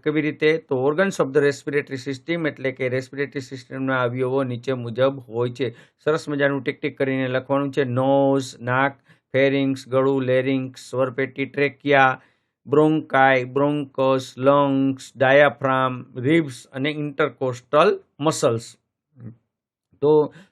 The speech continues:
ત્રણ માર્કમાં સરસ મજાનો, ઉમ, પ્રશ્ન છે. અ, નોઝથી શરૂ કરી અને ઇન્ટરકોસ્ટલ મસલ્સ સુધી આપણે જવાનું છે. નોઝ, ફેરિંગ્સ, લેરિંગ્સ, ટ્રેકિયા, બ્રોન્કાઈ, બ્રોન્કસ,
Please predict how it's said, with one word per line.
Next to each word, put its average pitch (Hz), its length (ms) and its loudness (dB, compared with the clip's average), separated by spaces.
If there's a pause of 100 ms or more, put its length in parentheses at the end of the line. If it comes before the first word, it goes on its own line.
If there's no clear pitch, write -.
ત્રણ 160 180 4
માર્કમાં 151 380 0
સરસ 143 320 -6
મજાનો, 139 560 -2 (140)
ઉમ, 135 140 -4
પ્રશ્ન 135 400 -4
છે. 135 340 -2 (240)
અ, 131 240 -2
નોઝથી 135 640 -2
શરૂ 143 320 -2
કરી 139 240 0
અને 131 180 -2
ઇન્ટરકોસ્ટલ 135 840 -4
મસલ્સ 135 400 -2
સુધી 135 320 -2
આપણે 131 220 -2
જવાનું 135 480 0
છે. 135 300 -2 (280)
નોઝ, 135 440 2
ફેરિંગ્સ, 131 560 -2
લેરિંગ્સ, 131 480 0
ટ્રેકિયા, 135 420 0
બ્રોન્કાઈ, 131 480 0
બ્રોન્કસ, 135 680 -2